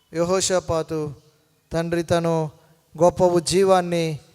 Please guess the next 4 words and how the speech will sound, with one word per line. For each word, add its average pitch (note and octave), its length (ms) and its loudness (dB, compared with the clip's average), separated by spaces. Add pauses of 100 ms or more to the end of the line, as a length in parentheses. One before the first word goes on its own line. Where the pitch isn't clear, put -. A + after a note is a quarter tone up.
(300)
తీసుకొచ్చాడు. E3 800 0
దేవుని E3 360 0
ధర్మశాస్త్రాన్ని D3+ 1040 -2
ఇచ్చి D3 420 -4